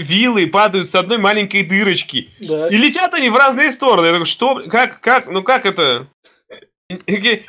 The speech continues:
Speaker 1: интересно, и кто их там, этот, сам Крамер сыпал, что ли, стоял такой?
Speaker 2: Ну,
Speaker 1: «Так,
Speaker 2: ну,
Speaker 1: кинем
Speaker 2: ну.
Speaker 1: ножик щас». <laughs>
Speaker 2: Выходит, что сам Крамер.
Speaker 1: Пиздец,
Speaker 2: Да.
Speaker 1: бля, я так, а, ну что, я не...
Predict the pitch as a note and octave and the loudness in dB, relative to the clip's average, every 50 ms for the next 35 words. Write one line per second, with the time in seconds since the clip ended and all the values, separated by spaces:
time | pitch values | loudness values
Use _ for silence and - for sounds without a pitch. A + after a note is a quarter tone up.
0 | - - G3+ F#3+ F#3+ C4+ C#4 C4+ B3 - G#3 A3 G#3+ - C4+ C4 A#3 - - A3 | -12 -10 -6 -2 0 2 4 2 2 2 0 -2 -2 0 0 0 0 2 2 2
1 | G3+ G3 A3 C4 C4+ C4+ B3 - - - - - A3+ A3+ A3 - - A3+ C4+ D#4+ | 2 2 2 0 2 0 -2 -6 -8 -18 -6 -2 0 0 0 0 0 2 2 2
2 | E4+ D4 A#3 A#3 - A#3+ - - E3+ D3+ - - E3 D3+ D3 C#3+ D3 E3+ E3 E3 | 2 0 -2 -2 -2 -4 -2 -2 -2 -2 -2 -2 -2 -2 -2 -2 0 0 2 4
3 | D#3+ D#3 C#3+ - C#3 - - C#3 G3 A3 G#3+ F#3 F#3+ G3+ G#3+ A3 - G3 F#3+ G#3 | 4 2 0 -2 -4 -2 -2 -2 0 0 2 4 6 6 6 6 4 2 0 -2
4 | G3+ G3 G#3+ A3+ A3 G3+ F#3+ - - - A3+ A#3+ - - B3 B3 B3+ B3 A#3+ - | -2 0 0 0 0 0 -2 -4 -4 -2 -2 -2 0 0 0 2 2 0 0 -2
5 | F#3+ F3 - F#3+ F#3+ F#3 - - B3 G#3 F#3 G3 G3+ - - G#3+ A#3 B3 A#3 G#3+ | -4 -2 0 2 2 2 2 2 2 2 0 -2 -2 0 0 0 0 0 -4 -8
6 | - - F#3+ F3+ - G3 G3 G#3 G#3 G3+ E3+ D#3 D3+ D#3+ F3+ G3 F3+ - - _ | -8 -10 -10 -8 -6 -6 -6 -6 -6 -8 -8 -8 -8 -8 -8 -10 -10 -12 -14 _
7 | _ _ _ _ _ _ _ - G#4+ G#4+ - G#3+ - F3+ - F#3 F3+ F3 F3 E3+ | _ _ _ _ _ _ _ -10 -10 -10 -10 -12 -12 -12 -8 -6 -4 -4 -2 -4
8 | E3 D#3 D3 D#3 E3 E3 D#3+ D#3+ D#3 D3+ C#3 - C3+ C#3 D3 D3+ D3+ D#3+ E3+ F3 | -6 -6 -2 0 2 2 2 2 0 -2 -4 -8 -8 -6 -4 -2 0 0 0 0
9 | F3 E3+ D#3+ - E3 F3+ F#3+ G3 G3 F#3 F3+ E3 D#3 D#3 D3+ D3+ D#3 E3 F3 E3+ | 0 -2 -2 -2 0 2 4 4 6 6 6 6 6 6 6 4 2 2 0 -4
10 | - - - F3 F#3 G3 G3+ G3+ G3+ G3+ F#3 - | -4 -6 -4 -2 0 2 2 2 0 -4 -6 -8